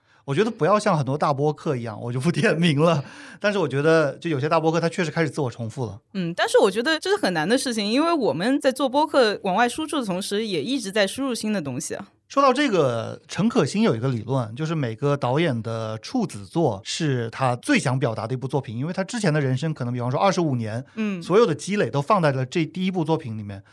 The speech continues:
Speaker 2: 厚积薄发。
Speaker 1: 然后后面每一部新的作品，就是他这一两年，或者像王家卫这种比较跨度长的，就是这五年的想法。
Speaker 2: 嗯。
Speaker 1: 那如果他这五年里面积淀很多的话，当然就会有新的东西。但是我们也看到很多名导他开始自我重复，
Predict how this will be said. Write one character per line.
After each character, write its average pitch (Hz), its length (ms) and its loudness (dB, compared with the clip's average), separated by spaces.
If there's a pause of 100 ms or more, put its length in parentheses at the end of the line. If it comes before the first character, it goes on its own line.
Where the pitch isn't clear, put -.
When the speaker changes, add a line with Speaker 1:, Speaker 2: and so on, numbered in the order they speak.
Speaker 2:
厚 185 120 -4
积 180 160 -6
薄 147 200 -6
发。 147 340 -4
Speaker 1:
然 160 100 0
后 226 120 2
后 294 180 4
面 208 160 4
每 143 260 0
一 123 240 -6
部 196 240 -2
新 214 200 -2
的 226 80 4
作 202 180 2
品， 123 300 -8
就 175 120 2
是 170 60 0
他 151 160 0
这 170 100 0
一 180 180 -2
两 123 200 0
年， 113 380 -4
或 156 100 0
者 135 80 2
像 139 160 -2
王 131 100 -2
家 156 120 2
卫 175 100 2
这 156 80 0
种 135 140 0
比 110 40 -10
较 127 140 -2
跨 190 220 0
度 170 100 0
长 117 300 -6
的， 135 100 0
就 143 80 -2
是 135 80 -4
这 175 140 2
五 127 180 -2
年 127 320 -2
的 160 320 2
想 143 240 0
法。 120 220 0 (220)
Speaker 2:
嗯。 175 380 -6 (200)
Speaker 1:
那 233 120 2
如 214 120 2
果 220 120 4
他 214 100 4
这 240 100 4
五 165 160 0
年 139 160 2
里 208 60 2
面 135 160 0
积 - 100 -8
淀 196 160 2
很 131 140 -2
多 226 220 4
的 269 80 4
话， 156 100 4
当 139 220 0
然 117 180 -4
就 139 160 -2
会 151 140 0
有 117 100 0
新 139 160 -4
的 135 80 0
东 123 180 -2
西。 117 200 -8 (260)
但 220 180 2
是 - 120 0
我 151 140 4
们 180 80 0
也 165 80 2
看 175 140 0
到 151 80 2
很 139 120 2
多 143 140 2
名 139 200 0
导 143 140 2
他 135 120 -6
开 160 140 0
始 127 100 -2
自 151 120 -6
我 117 100 -2
重 110 220 -8
复， 113 260 -10